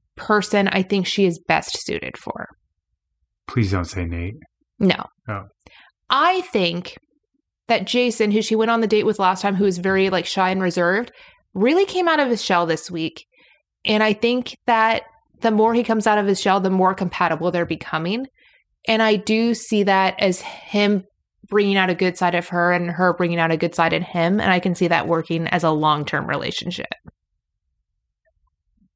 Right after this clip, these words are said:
Speaker 2: Okay.
Speaker 1: So currently, Jason is my favorite to win.
Speaker 2: Yeah.
Speaker 1: But
Speaker 2: But you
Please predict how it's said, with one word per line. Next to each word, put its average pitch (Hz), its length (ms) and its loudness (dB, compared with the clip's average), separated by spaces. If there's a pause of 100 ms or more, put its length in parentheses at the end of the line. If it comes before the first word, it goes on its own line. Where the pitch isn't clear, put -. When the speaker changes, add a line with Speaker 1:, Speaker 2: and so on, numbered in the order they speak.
Speaker 2:
Okay. 101 260 -4 (160)
Speaker 1:
So 226 440 2
currently, 190 720 0
Jason 226 380 0
is 180 120 -6
my 165 120 -2
favorite 151 320 -6
to - 100 -8
win. - 280 -8 (320)
Speaker 2:
Yeah. 92 400 -4 (180)
Speaker 1:
But 180 360 0 (260)
Speaker 2:
But 110 240 2
you 110 220 0